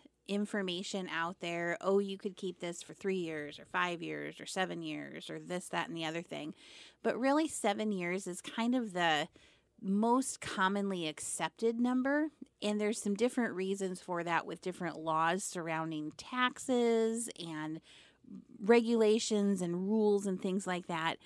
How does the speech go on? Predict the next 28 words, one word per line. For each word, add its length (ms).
So 300
we're 280
gonna 200
go 220
ahead 340
and 400
kind 240
of 100
get 140
on 160
board 220
with 160
the 80
seven-year 500
number 380
<laughs> 80
and 220
tell 220
you 180
that 400
for 480
seven 520
years 520
after 480
the 140
date 600
that 260
you 380